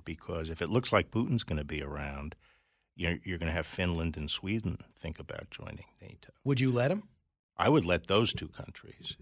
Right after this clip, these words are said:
Speaker 1: You know, they're sophisticated, uh, countries. They don't have the same kind of corruption problems that they have in Eastern Europe.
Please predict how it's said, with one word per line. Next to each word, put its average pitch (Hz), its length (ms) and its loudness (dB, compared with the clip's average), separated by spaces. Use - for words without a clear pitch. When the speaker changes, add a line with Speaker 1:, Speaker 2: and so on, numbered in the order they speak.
Speaker 1:
You 87 100 -6
know, 78 160 -10
they're 87 140 -6
sophisticated, 78 1080 -8
uh, 76 280 -16
countries. 78 440 -4
They 80 100 -4
don't 76 160 -4
have 80 180 -10
the 85 80 -12
same 85 220 -2
kind 80 220 -4
of 80 80 -8
corruption 80 580 -4
problems 78 680 -8
that 78 240 -10
they 80 120 -10
have 76 220 -12
in 76 120 -12
Eastern 78 400 -12
Europe. 80 400 -12